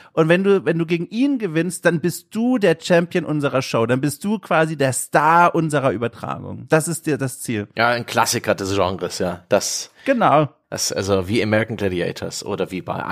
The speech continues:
Speaker 2: Iron Ki-, Iron Chef,
Speaker 1: Genau.
Speaker 2: ja, dass man vielleicht selber ein Iron Chef werden kann, wenn man gut genug kocht.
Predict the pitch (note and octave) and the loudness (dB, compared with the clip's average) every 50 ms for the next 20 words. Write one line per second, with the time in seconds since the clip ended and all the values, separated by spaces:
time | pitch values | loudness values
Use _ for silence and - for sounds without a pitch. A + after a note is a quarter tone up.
0 | G2 G2 G2+ G#2 G2 F#2+ - - - - - - G#2+ A#2 B2+ C3 B2+ - - C#3+ | 0 0 0 0 -4 -6 -8 -12 -10 -8 -2 0 0 2 2 0 0 2 2 2
1 | - G#3+ G3 - D3+ D3+ E3 F3+ D#3 A#2 G#2 A#2 A2+ A2+ - B2 A2+ - - D#3+ | 2 2 2 4 6 6 6 4 4 2 -2 -4 -4 -2 -2 -4 -4 0 0 0
2 | F#3 E3+ A2 F#2 F#2+ F2 - - - F#2 F#2 F2 - - F#2 F2+ - - - F#2 | 0 0 0 -2 -4 -6 -4 -4 -4 -4 -4 -4 -6 -8 -8 -8 -10 -10 -10 -10
3 | F2 - - - - F#2+ F2 E2 F2 E2+ E2+ E2+ E2+ E2+ - F2+ D#2+ - - F2 | -10 -10 -12 -10 -10 -8 -8 -8 -10 -10 -10 -12 -12 -12 -12 -14 -12 -12 -12 -12
4 | F2 E2 - - - F2+ E2+ - - - | -12 -12 -14 -14 -12 -14 -14 -14 -18 -20